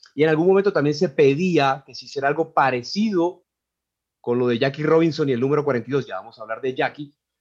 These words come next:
pero lo de Roberto Clemente es similar con el número veintiuno, ese clásico número veintiuno con el que jugaba en los Piratas de Pittsburgh, como lo mencionaba Juanpa, eh,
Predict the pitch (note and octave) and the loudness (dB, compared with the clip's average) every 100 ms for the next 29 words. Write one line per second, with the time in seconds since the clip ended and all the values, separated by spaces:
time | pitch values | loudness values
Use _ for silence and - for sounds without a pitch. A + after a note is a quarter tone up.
0 | _ - C3 C3 B2+ _ C3+ C3+ C3 C3 | _ -4 0 0 -4 _ -4 -2 0 0
1 | C3 - C#3+ C#3 C3+ C3+ D3 F#3+ - D#3 | -2 -2 0 0 0 0 0 -2 0 0
2 | D3+ D3 D#3 D#3 _ B2+ - D3 C3 C3+ | 0 -2 -6 -6 _ -18 -10 -4 -4 -2
3 | D3 A#2+ C#3 C#3 B2+ A2+ A#2 C3+ D3 G2 | -2 -4 -2 0 0 -4 -4 -4 -4 -8
4 | - _ _ _ _ - - C3 C#3+ C#3 | -16 _ _ _ _ -20 -10 -6 -2 -4
5 | D#3 C3+ A#2+ C3 B2+ A2+ G#2+ A2+ C3+ C3 | -4 -6 -6 -4 -4 -4 -6 -6 -4 -4
6 | B2+ G#2 G2+ - G2+ A2 A#2+ B2 A2+ - | -4 -8 -10 -14 -6 -2 0 -2 -6 -14
7 | G#2 G#2+ A#2 G2+ A#2 - A2+ _ _ - | -14 -12 -12 -12 -14 -14 -20 _ _ -20
8 | - _ - G2 F#2+ F#2+ - F#2+ A2+ A2+ | -20 _ -18 -16 -14 -14 -16 -10 -8 -4
9 | C3 G2 G#2+ - _ _ _ _ _ - | -6 -6 -12 -14 _ _ _ _ _ -20
10 | B1 | -20